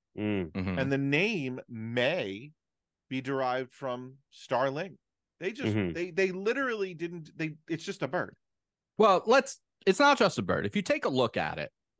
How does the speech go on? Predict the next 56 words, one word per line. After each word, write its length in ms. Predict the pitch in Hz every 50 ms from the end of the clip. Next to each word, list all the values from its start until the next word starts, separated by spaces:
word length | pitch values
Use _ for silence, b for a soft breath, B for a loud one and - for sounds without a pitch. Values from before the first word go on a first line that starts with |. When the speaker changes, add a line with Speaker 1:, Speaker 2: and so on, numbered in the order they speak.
| _ -
Speaker 3:
All 60 | 135
Speaker 2:
it's 40 | -
Speaker 3:
right, 100 | - -
talk 200 | 180 - - -
to 40 | 196
Speaker 2:
definitely, 160 | 185 175 170 156
Speaker 3:
me. 40 | 143
Why 80 | 107 113 -
Speaker 2:
especially 80 | - 160 175
Speaker 3:
is 40 | 175
Speaker 2:
when 80 | 165 160
Speaker 3:
this 20 |
Speaker 2:
you 80 | 160 151
Speaker 3:
not 60 | -
Speaker 2:
look 80 | - - -
at 40 | 147
Speaker 3:
just 60 | 120
Speaker 2:
the 60 | 139
Speaker 3:
a 20 | 135
Speaker 2:
line 300 | 131 123 123 123 135 143
Speaker 3:
bird? 60 | 151
Speaker 2:
of 80 | 147 151
this, 280 | 170 165 196 - - - _ -
it's, 240 | 143 139 135 - - -
it's 180 | 151 143 - -
highly 520 | - - - 170 185 185 175 156 135 123
influenced 600 | 117 110 110 226 240 240 247 247 240 240 233 226
Speaker 3:
No, 200 | 202 185 170 151 147
I'm 80 | 160 185
not, 180 | 208 226 220
I'm 40 | 226
Speaker 2:
by 100 | 120 107
Speaker 3:
not, 60 | - 220
Speaker 2:
the, 100 | 104 98
Speaker 3:
I'm 60 | 92
not, 160 | 101 226 208 _ - - _
whoa, 180 | - 170 175 175
Speaker 2:
by 80 | 127 110
the 100 | - 151
Speaker 3:
whoa, 80 | 143
Speaker 2:
emo 280 | 139 147 147 139 123 117
Speaker 3:
whoa. 80 | 90 82
Speaker 2:
punk 260 | - 120 113 104 -
scene. 480 | - - 101 82 80 73 - 113 107 - _ _ -
This 140 | 135 - 170
is 80 | -
like 200 | 175 156 135 -
the 240 | - 131 143 - 117
emo 260 | 120 120 120 104 92
bird. 360 | 87 78 82 71 76 78 -
So 140 | - - 135
Star 440 | - - - - 208 214 233 190 165
could 300 | - - - 180 170 139
be 220 | 123 123 107 104
Star 280 | 107 - - 123 98 98
Power. 480 | - - 104 113 139 107 87 - -